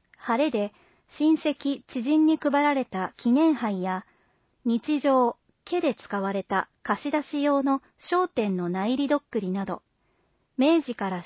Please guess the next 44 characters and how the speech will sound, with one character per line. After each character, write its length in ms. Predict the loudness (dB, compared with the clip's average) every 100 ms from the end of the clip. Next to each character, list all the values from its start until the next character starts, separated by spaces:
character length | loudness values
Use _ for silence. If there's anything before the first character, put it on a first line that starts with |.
| -2
昭 180 | 2
和 120 | 2 2
の 160 | 0
手 40 | -2 -6
記 160 | -2 -2
を 80 |
展 240 | -2 -4 -4
示 160 | -6
し 80 | -6
ま 220 | -4 -4
す。 40 | -8 -14 _ _ _ _ _ _ _ _ 0
市 100 | 4
民 160 | 6
の 140 | 4 2
方 240 | -2 -4
か 140 | -4 -4
ら 100 | -2
の 240 | -4 -6 _
貴 240 | -6 0
重 120 | 2
な 140 | 2 0
寄 160 | -2
贈 220 | 0 0
品 260 | 0 0 0
で 180 | -2 -6
す。 60 | -10 -20 _ _ _ _ _ _ _ _ _ _ _ _ _ _ _ _ _ _
期 160 | -20 -6
間、 320 | 0 0 -2 -10 _ _ _ _ _ -8
一 280 | -6 -2
月 340 | -2 -2 -2 0
八 200 | 0 0
日 280 | 0 -2 -2
火 140 | -2
曜 220 | 0 0 -2
か 160 | -4
ら 220 | -4 -6 -8 _ _ _ _ 0
三 220 | 2 2
月 140 | 0 -6
三 180 | -4 -2
十 240 | -2 -4 -6
一 280 | -8 -4
日 440 | -2 -2 -6 -12 -8
日 400 | -6 -6 -6 -4
曜、 340 | -2 -2 -4